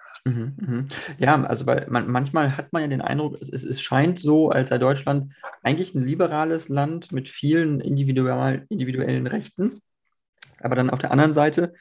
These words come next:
wenn man solche Sachen mal mitbekommt und wirklich mal in Gesetzbüchern einsteigt,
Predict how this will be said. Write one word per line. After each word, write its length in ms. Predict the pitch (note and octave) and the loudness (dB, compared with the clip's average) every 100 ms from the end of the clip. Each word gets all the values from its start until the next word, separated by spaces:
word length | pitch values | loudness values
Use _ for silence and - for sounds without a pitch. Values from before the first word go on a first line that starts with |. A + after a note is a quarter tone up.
| - _ _ _ _ _ - | -20 _ _ _ _ _ -4
wenn 140 | - | 2
man 120 | C3 C3 | 4 4
solche 220 | C3+ C3+ | 4 4
Sachen 240 | C3+ D3 | 2 2
mal 80 | C#3 | 2
mitbekommt 640 | B2+ C#3 E3 - E3+ F3+ | 2 0 -4 0 0 0
und 140 | C#3+ C3 | -4 -4
wirklich 240 | C3 C#3 | -4 -2
mal 160 | C3 C3 | -4 -4
in 80 | B2 | -6
Gesetzbüchern 560 | C#3 - C3+ C3+ C3+ | -10 -8 -4 0 0
einsteigt, 720 | - B2+ C#3 - C#3+ D3+ - | 0 -2 -2 0 2 2 -2